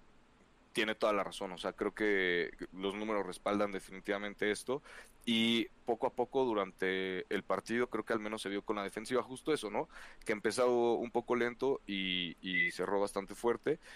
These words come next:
y el ritmo de la ofensiva es un poco más complicado, obviamente, agarrar el ritmo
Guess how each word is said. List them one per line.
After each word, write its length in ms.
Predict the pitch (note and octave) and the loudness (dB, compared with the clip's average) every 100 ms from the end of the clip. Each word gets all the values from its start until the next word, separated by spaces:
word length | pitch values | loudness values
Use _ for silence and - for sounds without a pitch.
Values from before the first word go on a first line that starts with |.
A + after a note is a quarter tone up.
| - - | -20 -4
y 180 | G#2+ G#2+ | 2 4
el 80 | G#2 | 4
ritmo 260 | A2+ A#2 | 2 0
de 80 | G#2+ | 0
la 60 | G#2 | 0
ofensiva 600 | G#2 A2 - A#2 B2 A#2+ | 0 -4 0 4 4 4
es 160 | G2 - | 0 -2
un 100 | F#2+ | -4
poco 260 | F#2+ - | -6 -6
más 240 | F2+ G#2 - | -4 -2 -2
complicado, 560 | A2+ A#2 G#2+ A2 A2 | -6 -12 -4 0 2
obviamente, 380 | A2 G#2+ G2+ G2+ | 2 0 -2 -2
agarrar 240 | G2+ F#2+ G#2+ | -2 4 2
el 60 | |
ritmo 360 | G#2 A2 A#2 | 4 0 -2